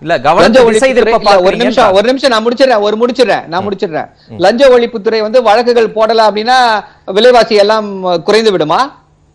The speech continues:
Speaker 2: இல்ல விலைவாசி ஏறாமல் போய்விடுமா? இல்ல என்ன வகையான வாதம் இது அப்படின்னு சொல்லி கேக்குறேன். லஞ்ச ஒழிப்புத்துறை அது ஒரு தனித்துறை, அதுக்கு ஒரு தலைவர் இருக்காரு.
Speaker 1: ம்.
Speaker 2: நாட்டுல என்ன நடந்தாலும் அந்த துறை,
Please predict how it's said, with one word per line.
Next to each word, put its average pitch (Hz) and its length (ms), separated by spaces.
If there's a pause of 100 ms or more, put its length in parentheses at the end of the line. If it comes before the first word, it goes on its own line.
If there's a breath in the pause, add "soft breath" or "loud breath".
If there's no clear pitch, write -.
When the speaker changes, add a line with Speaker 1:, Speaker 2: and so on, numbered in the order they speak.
(280)
Speaker 2:
இல்ல 226 140
விலைவாசி 233 460
ஏறாமல் 240 400
போய்விடுமா? 180 420 (180)
இல்ல 262 160
என்ன 247 300
வகையான 277 400
வாதம் 233 340
இது 220 200
அப்படின்னு 214 160
சொல்லி 208 160
கேக்குறேன். 170 380 (760)
லஞ்ச 262 360
ஒழிப்புத்துறை 247 480
அது 277 240
ஒரு 214 180
தனித்துறை, 226 440
அதுக்கு 233 300
ஒரு 208 120
தலைவர் 220 420
இருக்காரு. 165 260 (400)
Speaker 1:
ம். 117 220
Speaker 2:
நாட்டுல 262 340
என்ன 233 220
நடந்தாலும் 262 400
அந்த 240 180
துறை, 247 360